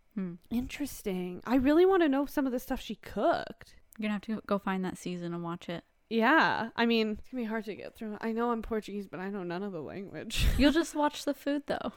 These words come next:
Speaker 1: <laughs>
Speaker 2: Yeah, I'll just watch the food.
Speaker 1: <laughs>
Speaker 2: That's so cool that she won it, though.
Speaker 1: Okay, so now what would you do if you were on MasterChef?
Speaker 2: I mean, I wouldn't cook it. I would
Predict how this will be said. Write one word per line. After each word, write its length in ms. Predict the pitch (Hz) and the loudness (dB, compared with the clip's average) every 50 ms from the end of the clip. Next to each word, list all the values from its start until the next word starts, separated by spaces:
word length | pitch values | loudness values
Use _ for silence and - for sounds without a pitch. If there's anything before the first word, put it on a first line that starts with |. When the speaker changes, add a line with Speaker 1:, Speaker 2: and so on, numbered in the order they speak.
| - - - | -12 -16 -2
Speaker 1:
<laughs> 240 | - - 320 294 - | 4 4 4 8 10
Speaker 2:
Yeah, 200 | 285 339 254 233 | 10 12 12 12
I'll 120 | 226 226 | 10 8
just 180 | 247 339 302 294 | 6 2 2 4
watch 320 | 294 247 262 254 - - | 6 6 6 4 2 -4
the 120 | - 233 214 | -4 -4 -4
food. 480 | - - 185 175 170 165 170 202 233 - - | -2 -4 -4 -4 -4 -6 -8 -10 -12 -12 -4
Speaker 1:
<laughs> 1000 | 311 302 285 - - - - _ _ _ _ _ _ _ _ _ _ _ _ - - | -2 -2 -2 -2 -4 -12 -14 _ _ _ _ _ _ _ _ _ _ _ _ 6 10
Speaker 2:
That's 200 | 294 359 - - | 10 10 10 10
so 240 | - 359 285 339 | 10 10 10 10
cool 260 | 320 - - 359 381 302 | 10 8 6 6 6 6
that 140 | 220 208 202 | 4 2 -2
she 160 | - - 220 | -2 -2 -2
won 200 | 202 208 220 202 | 0 0 0 0
it, 140 | 175 151 - - | -2 -4 -6 -6
though. 320 | 117 104 78 64 240 220 - - - _ - - - - - | -6 -6 -6 -8 -10 -12 -16 -20 -20 _ -20 -20 -20 -6 -4
Speaker 1:
Okay, 220 | - 220 - 214 196 | 0 2 2 2 2
so 220 | - - 214 196 | 2 2 2 4
now 400 | 196 196 190 190 190 185 180 180 - _ | 4 4 4 4 2 2 -2 -6 -10 _
what 200 | - 202 196 - | 2 2 4 4
would 160 | 202 202 170 | 2 0 0
you 120 | 180 190 180 | -2 -2 -2
do 360 | - - - - - - - _ - | -2 -2 -4 -4 -4 -6 -8 _ -8
if 160 | 196 180 - | -8 -6 -4
you 140 | 190 196 196 | -4 -2 0
were 120 | 196 196 | 0 0
on 180 | 185 180 185 180 | 0 0 0 -2
MasterChef? 600 | 185 175 180 - - - 180 - - - - - - - - - - _ _ _ _ _ _ _ _ _ _ _ _ _ _ - | -2 -4 -4 -6 -6 -8 -8 -6 -6 -6 -6 -8 -8 -14 -20 -20 -20 _ _ _ _ _ _ _ _ _ _ _ _ _ _ 2
Speaker 2:
I 100 | 240 262 | 4 6
mean, 160 | 269 285 277 | 6 6 6
I 140 | 262 240 247 | 6 6 8
wouldn't 320 | 302 320 392 403 359 - - | 8 6 6 4 4 0 -2
cook 260 | - 233 208 - - | -2 -2 -2 -2 -2
it. 280 | 170 104 113 98 - - _ _ _ _ _ _ _ _ _ _ _ _ _ - | -4 -4 -4 -4 -6 -8 _ _ _ _ _ _ _ _ _ _ _ _ _ 6
I 140 | - 233 277 | 8 8 8
would 220 | 294 311 240 214 | 8 6 2 0